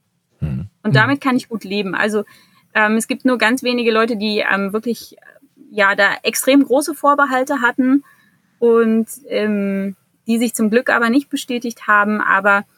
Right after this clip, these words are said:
Speaker 2: da waren nur ganz wenige. Aber die meisten haben gesagt, "Toll, dass ihr das macht, aber wir würden es nicht machen."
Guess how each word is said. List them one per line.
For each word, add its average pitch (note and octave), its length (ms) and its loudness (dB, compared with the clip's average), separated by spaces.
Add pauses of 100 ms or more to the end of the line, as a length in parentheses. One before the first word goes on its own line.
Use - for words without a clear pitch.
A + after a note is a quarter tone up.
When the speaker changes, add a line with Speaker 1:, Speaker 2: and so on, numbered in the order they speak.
(280)
Speaker 2:
da G3 140 0
waren G#3 240 2
nur G3+ 120 -2
ganz F#3 280 -4
wenige. F#3 340 -4
Aber G#3+ 120 2
die A3 100 0
meisten C4+ 300 2
haben B3+ 120 0
gesagt, A3+ 320 0
"Toll, A#3+ 160 2
dass A#3 140 -2
ihr A#3+ 100 -4
das B3 120 -2
macht, A3 200 -2
aber G#3 220 -4
wir G#3 180 -4
würden G3 160 -4
es F3 140 -10
nicht F3 180 -10
machen." E3+ 320 -14